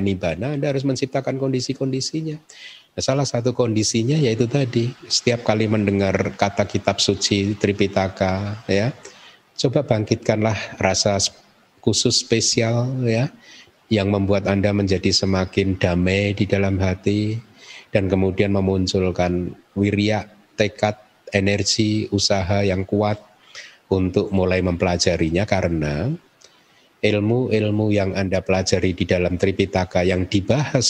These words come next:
sesuai dengan kitab komentar, sekali lagi, ya, Tripitaka yang dibahas sesuai dengan kitab komentar,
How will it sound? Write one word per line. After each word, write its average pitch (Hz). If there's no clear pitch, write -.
sesuai 101
dengan 92
kitab 90
komentar, 82
sekali 90
lagi, 135
ya, 98
Tripitaka 107
yang 104
dibahas 92
sesuai 95
dengan 87
kitab 85
komentar, 78